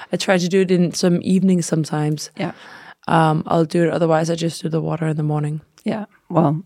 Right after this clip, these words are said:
Speaker 2: it's like me. I think the cold is my
Speaker 1: Yeah.
Speaker 2: go-to every
Speaker 1: Yeah.
Speaker 2: day. The sauna I try and do
Speaker 1: Yeah.
Speaker 2: often, but
Speaker 1: Yeah.
Speaker 2: as you say, it's, it's more
Speaker 1: Yeah.
Speaker 2: time consuming, and sometimes
Speaker 1: Yeah, exactly.
Speaker 2: <laughs> it's,
Speaker 1: Exactly.
Speaker 2: we cannot squeeze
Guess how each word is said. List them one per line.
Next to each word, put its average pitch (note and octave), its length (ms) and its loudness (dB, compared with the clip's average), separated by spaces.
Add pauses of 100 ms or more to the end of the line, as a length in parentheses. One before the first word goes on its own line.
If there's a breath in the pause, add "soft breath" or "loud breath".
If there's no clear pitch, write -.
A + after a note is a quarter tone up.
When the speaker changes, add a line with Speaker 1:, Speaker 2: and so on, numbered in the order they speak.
(200)
Speaker 2:
it's F#3 240 2
like F#3+ 160 2
me. E3+ 260 0
I F3 100 0
think F#3 320 0
the G3+ 100 2
cold G3 340 0
is F3 180 -2
my - 100 0
Speaker 1:
Yeah. - 80 2
Speaker 2:
go-to E3 400 0
every E3 360 0
Speaker 1:
Yeah. - 140 4
Speaker 2:
day. G#3 220 2 (640 loud breath)
The G3+ 80 4
sauna F3+ 440 4 (100)
I D#3+ 60 -2
try - 260 -2
and E3+ 180 2
do E3 180 0
Speaker 1:
Yeah. F3 200 4 (140)
Speaker 2:
often, F#3 520 2
but D#3 180 0
Speaker 1:
Yeah. D#3+ 120 2
Speaker 2:
as - 120 -2
you F3 100 2
say, E3+ 360 0
it's, - 400 -6
it's - 380 -6
more F3+ 260 0
Speaker 1:
Yeah. E3+ 140 2
Speaker 2:
time F3+ 100 0
consuming, F3 640 0
and E3+ 340 0
sometimes F3+ 500 -2
Speaker 1:
Yeah, F#3 240 4
exactly. F3+ 440 2
Speaker 2:
<laughs> E3+ 40 0
it's, C#4+ 180 0
Speaker 1:
Exactly. F3+ 560 0
Speaker 2:
we G#3 100 2
cannot G3 440 2
squeeze - 480 0